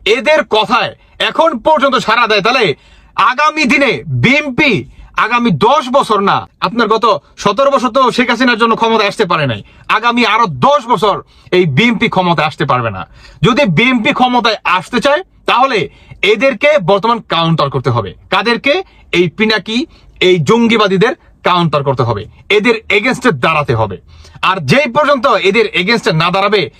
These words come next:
সেই পর্যন্ত এই বিএনপির ক্ষমতায় আসাও দুঃস্বপ্ন হয়ে যাবে, এটা আমি বলে দিতে চাই। অন্যদিকে এই আমাদের বাংলাদেশের সেনানিবাসে মানে চারোদিকে আপনার কঠোরভাবে তারা, আহ, প্রস্তুতি নিয়ে রাখছে, মানে যে কোনো কিছু হলে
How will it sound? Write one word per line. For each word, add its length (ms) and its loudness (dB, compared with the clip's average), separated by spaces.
সেই 260 0
পর্যন্ত 360 0
এই 140 4
বিএনপির 640 0
ক্ষমতায় 420 0
আসাও 440 0
দুঃস্বপ্ন 580 0
হয়ে 160 0
যাবে, 240 -4
এটা 240 0
আমি 200 0
বলে 220 4
দিতে 200 -4
চাই। 200 -2
অন্যদিকে 560 2
এই 240 2
আমাদের 380 0
বাংলাদেশের 640 0
সেনানিবাসে 760 0
মানে 200 0
চারোদিকে 640 2
আপনার 320 0
কঠোরভাবে 760 2
তারা, 340 0
আহ, 120 -2
প্রস্তুতি 640 0
নিয়ে 180 4
রাখছে, 200 -2
মানে 260 0
যে 460 2
কোনো 220 2
কিছু 320 0
হলে 360 2